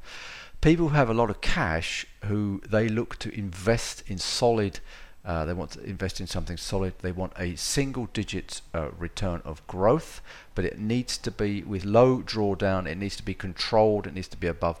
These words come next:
board. They will, of course, always take a, a double digit, um,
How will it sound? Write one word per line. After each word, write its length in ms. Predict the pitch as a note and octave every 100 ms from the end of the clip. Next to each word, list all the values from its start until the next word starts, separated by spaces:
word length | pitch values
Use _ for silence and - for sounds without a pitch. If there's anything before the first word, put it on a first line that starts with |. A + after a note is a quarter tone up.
| -
board. 320 | G#2+ G#2 G2+ - - -
They 100 | A2+
will, 160 | A2 A2
of 120 | F#2+ -
course, 340 | - B2 A2+ - -
always 320 | A#2+ A#2 G#2+
take 400 | - D3+ C3 - F#2+
a, 340 | F2+ F2+ -
a 220 | F2+ F2 - - - -
double 340 | B2+ C3 G#2 E2+
digit, 540 | - F2+ D#2+ - - - -
um, 500 | D#2 D2 C#2+ C#2+ C#2